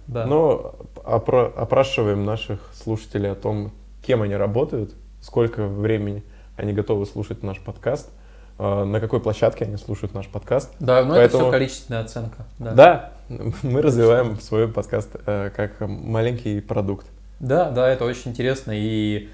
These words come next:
Speaker 1: мы очень рады, что количество слушателей, количество подписчиков у нас растёт.
Speaker 2: С вами был седьмой выпуск подкаста "Дизайн такой". Поставьте оценку, напишите комментарии в сервисах Apple, Google, Castbox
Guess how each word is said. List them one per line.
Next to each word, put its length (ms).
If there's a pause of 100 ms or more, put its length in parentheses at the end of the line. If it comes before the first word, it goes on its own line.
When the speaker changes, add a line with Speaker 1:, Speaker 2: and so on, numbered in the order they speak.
(220)
Speaker 1:
мы 120
очень 300
рады, 220
что 260
количество 680 (580)
слушателей, 680
количество 400
подписчиков 680
у 40
нас 240
растёт. 540 (440)
Speaker 2:
С 100
вами 260
был 180
седьмой 420
выпуск 360
подкаста 440
"Дизайн 380
такой". 480 (420)
Поставьте 420
оценку, 380
напишите 460
комментарии 680
в 720 (160)
сервисах 800
Apple, 480
Google, 640
Castbox 560